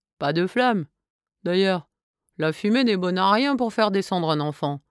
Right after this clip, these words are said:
Elle ne fait que l'endormir, et c'est justement ce qu'il veut. Les enfants sont très entêtés, voyez-vous, très paresseux.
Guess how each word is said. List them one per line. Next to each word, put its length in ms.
Elle 140
ne 120
fait 180
que 80
l'endormir, 600
et 100
c'est 160
justement 480
ce 100
qu'il 220
veut. 240
Les 180
enfants 300
sont 160
très 300
entêtés, 520
voyez-vous, 560
très 180
paresseux. 680